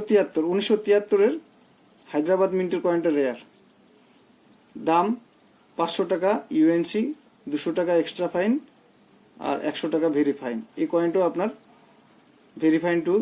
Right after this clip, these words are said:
ইউএনসি কন্ডিশনে বিক্রি হয়ে যাবে। ইউএনসি থাকলে আপনার পাঁচশো টাকার বেশি দাম পাবেন এই কয়েনগুলোর। আর বাকি এই কয়েনগুলো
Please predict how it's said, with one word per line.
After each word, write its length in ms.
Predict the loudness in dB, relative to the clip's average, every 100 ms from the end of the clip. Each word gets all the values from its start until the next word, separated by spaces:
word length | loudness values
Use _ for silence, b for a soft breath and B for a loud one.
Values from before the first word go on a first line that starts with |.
| 2
ইউএনসি 340 | 4 4 2 0
কন্ডিশনে 380 | 0 0 0 -2 0
বিক্রি 180 | 0 4
হয়ে 120 | 4 4
যাবে। 140 | 2 0 -4 _ -2
ইউএনসি 360 | 2 4 2 0
থাকলে 180 | 0 2 0
আপনার 180 | 0 -4 -4
পাঁচশো 200 | -4 -4
টাকার 180 | 0 2 0
বেশি 120 | 0 -4
দাম 80 | -4
পাবেন 200 | -4 -6 -6
এই 60 | -4
কয়েনগুলোর। 400 | -4 -4 -6 -10 -14 _ _ -20 -20 _ _ _ _ _ _ _ _ _ _ _ _ _ -20 _ _ -20 B B B B B B _ -2
আর 80 | 0
বাকি 220 | 0 2 4 6
এই 60 | 6
কয়েনগুলো 360 | 2 0 2